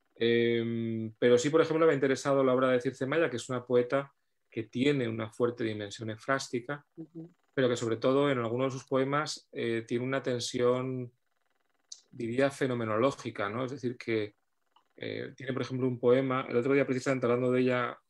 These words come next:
Speaker 1: en la Complutense, mencionaba un poema suyo que decía: "El placer de seguir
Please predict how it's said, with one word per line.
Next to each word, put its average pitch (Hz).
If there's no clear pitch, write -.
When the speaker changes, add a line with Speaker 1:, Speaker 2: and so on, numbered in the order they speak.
Speaker 1:
en 117
la 113
Complutense, 123
mencionaba 127
un 139
poema 135
suyo 135
que 127
decía: 127
"El 127
placer 131
de 139
seguir 139